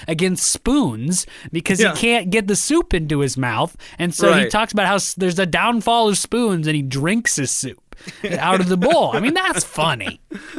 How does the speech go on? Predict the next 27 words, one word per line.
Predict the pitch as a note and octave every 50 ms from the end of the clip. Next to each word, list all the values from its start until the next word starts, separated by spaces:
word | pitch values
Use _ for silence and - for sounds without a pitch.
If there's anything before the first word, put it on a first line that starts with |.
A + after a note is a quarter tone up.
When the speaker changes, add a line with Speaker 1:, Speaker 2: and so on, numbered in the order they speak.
| -
Speaker 2:
Mm-hmm. | - F#3 F#3+ G3 G3 F#3+ F3+ F#3+ G3+ G#3 A3+ B3+
Speaker 1:
And, | E3+ G3 G#3+ G#3 - -
and | - G3+ G#3 G3+
Speaker 2:
Yep. | F#3 G3
Speaker 1:
ultimately, | G#3+ C4+ - - C4+ A#3 G#3+ G#3 A3
even | E3+ - G3 A3+ B3 B3 A#3+ A#3 G#3 F#3
Lily | F3 D#3+ F3 F#3+ G#3+ A#3 A#3 G3+ E3 D3 C3+ B2+
is | C#3 C#3+ C3+
laughing. | D3 D3 D#3 F3 G#3+ A#3+ G#3+ - - - - - - - - - - -
A-, | -
and | - - E3+ F3 F3+
the | F3+ F#3
Speaker 2:
Yeah. | G3
Speaker 1:
end | A#3 C4+ F3
of | A#3
that | G#3 G3+ E3
scene | - - B3+ C#4 C#4 B3 G#3
is, | D#3+ F3 F3+ F3+ D#3+ F#3 - -
uh, | E3 E3+
what | D#3 D#3 E3+ F3
I | G#3 B3+
think | A#3 G#3+ E3 D#3+
is | D#3+ D3+
a | D#3 C3+
really | B2+ B2 B2+ D3+ A3 B3 A#3 G3+ D#3+ C3+
smart | - - - F#3+ F3+ F#3 F3+ F3 C#3+ - - - -
reflection | C#3+ D3 D3 - - - - F#3+ G3 G3+ - - - - F#3 E3+ E3+